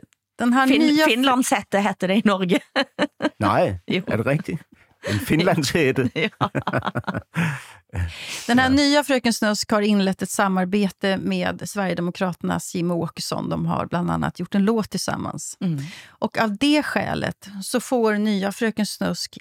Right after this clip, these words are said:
Speaker 1: inte uppträda på Karl-Oskar-festivalen i Växjö, som är, eh, Växjö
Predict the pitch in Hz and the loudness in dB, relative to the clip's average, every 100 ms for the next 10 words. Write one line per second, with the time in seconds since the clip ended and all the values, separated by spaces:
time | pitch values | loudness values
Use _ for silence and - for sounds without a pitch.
0 | - 269 220 180 - - 302 208 - 233 | 0 2 4 2 -2 -2 0 0 0 0
1 | - - 202 185 180 180 180 - - 208 | 0 -6 -2 -2 -2 -2 -2 -4 -8 -4
2 | 190 185 185 _ _ _ _ _ _ _ | 0 0 -2 _ _ _ _ _ _ _
3 | _ - 220 233 208 - - 185 - 185 | _ -2 2 2 0 -2 0 -2 -2 -4
4 | - 190 185 190 185 196 - 180 220 240 | -2 0 2 2 0 0 0 -2 -2 -4
5 | - - 269 170 - 190 165 - - 180 | -6 -2 0 -2 -4 -2 0 0 0 0
6 | 87 87 - - - 202 - - - - | 0 -2 -8 -20 -10 -6 -6 -8 -8 -2